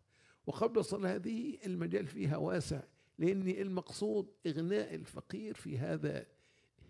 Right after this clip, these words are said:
اليوم، فأعطيه فرصة، أعطيه نفس،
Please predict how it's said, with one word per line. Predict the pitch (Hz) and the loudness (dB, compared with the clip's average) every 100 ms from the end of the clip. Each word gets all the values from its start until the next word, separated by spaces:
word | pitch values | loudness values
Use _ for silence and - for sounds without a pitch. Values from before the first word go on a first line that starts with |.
| 160 | 0
اليوم، | 160 190 202 165 - | 6 6 6 2 -6
فأعطيه | - 170 147 - 196 | -2 0 2 0 -2
فرصة، | - 131 - - - _ _ - | 0 -2 -4 -10 -14 _ _ -6
أعطيه | - - 170 | -6 -2 0
نفس، | 151 139 104 - | 0 0 -2 -8